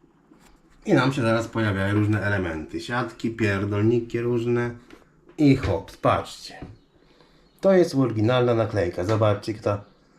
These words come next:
jak to jest ten napis zrobiony. I zaraz to zamawiamy. Dwie naklejki, jedna, druga.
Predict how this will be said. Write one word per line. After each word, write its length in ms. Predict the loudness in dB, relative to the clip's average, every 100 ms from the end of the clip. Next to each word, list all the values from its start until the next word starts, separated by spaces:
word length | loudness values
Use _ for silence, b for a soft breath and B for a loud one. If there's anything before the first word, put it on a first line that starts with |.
| b -8
jak 180 | -6 0
to 100 | 2
jest 440 | 2 0 -12 -20 B B B -20 _ B B B
ten 160 | 2 4
napis 520 | 2 0 -8 -10 -10
zrobiony. 640 | -8 -2 0 0 -2 -4 -4
I 80 | 0
zaraz 360 | 2 2 0
to 80 | -2
zamawiamy. 760 | -2 0 0 -2 -4 -4 -6 -10 b b b b -8
Dwie 180 | 0 2
naklejki, 540 | 2 -2 -4 -6 -4 -2
jedna, 280 | 0 0
druga. 580 | -2 -2 -2 -2 -4 -6